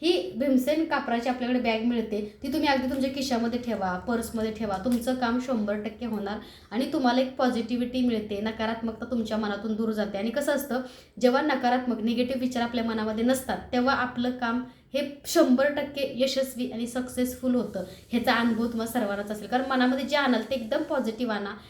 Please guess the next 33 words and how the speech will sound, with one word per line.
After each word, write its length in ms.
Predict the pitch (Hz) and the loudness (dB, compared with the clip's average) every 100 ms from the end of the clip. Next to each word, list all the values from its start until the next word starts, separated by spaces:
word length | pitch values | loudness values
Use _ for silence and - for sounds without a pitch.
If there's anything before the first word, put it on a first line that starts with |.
| - | -4
एकदम 260 | 220 226 277 | 2 4 4
सकारात्मक 600 | 285 254 226 226 226 208 | 2 -2 -4 -2 -4 -4
आणा. 180 | 196 226 - - - | -6 -8 -12 -18 -4
ही 60 | 254 | 4
भीमसेन 460 | 311 254 277 269 | 6 6 4 4
बॅग 140 | 262 262 | 2 2
तुम्ही 180 | 269 262 | 0 0
नक्की, 380 | 269 254 - 254 | 0 -2 -6 -4
तुम्ही 240 | 269 254 247 220 | 2 4 4 -2
एखाद्या 320 | 233 240 220 | -2 -2 0
नवीन 300 | 226 233 233 | 0 0 2
जॉबसाठी, 480 | 214 208 214 208 208 | 0 0 -4 -4 -2
नवीन 300 | 214 233 247 | 2 2 0
कामासाठी, 600 | - 202 208 208 208 202 | -2 -4 -4 -4 -6 -4
तुमच्या 300 | 226 220 220 | -4 -2 -2
नवीन 240 | 220 262 - - - - | 0 -2 -4 -14 -20 -8
इंटरव्ह्यूसाठी 640 | 233 247 233 254 254 214 214 | 4 4 6 4 4 0 0
किंवा 160 | 285 | -2
तुम्ही 200 | 320 349 - - | 2 0 0 -4
काही 320 | 269 302 339 | 0 4 6
नवीन 300 | 320 294 285 | 4 2 -2
कार्य 220 | 269 262 | 2 2
करत, 280 | 262 247 214 | 2 0 0
त्यासोबत 440 | 247 254 262 262 | -2 0 0 0
तुम्ही 160 | 262 247 | 2 0
ही 120 | 240 | 0
बॅग 200 | 214 214 214 | 0 -2 -4
तुमच्यासोबत 600 | 220 208 208 196 190 190 | -6 -6 -6 -6 -6 -4
ठेवा, 180 | 185 180 | -4 -2
जमेचा 340 | 196 196 202 | -2 -4 -4
व्यवहार 280 | 214 190 185 | -2 -2 -4
करत 320 | - 190 180 | -2 -4 -4
असाल. 320 | 180 175 175 | -4 -4 -6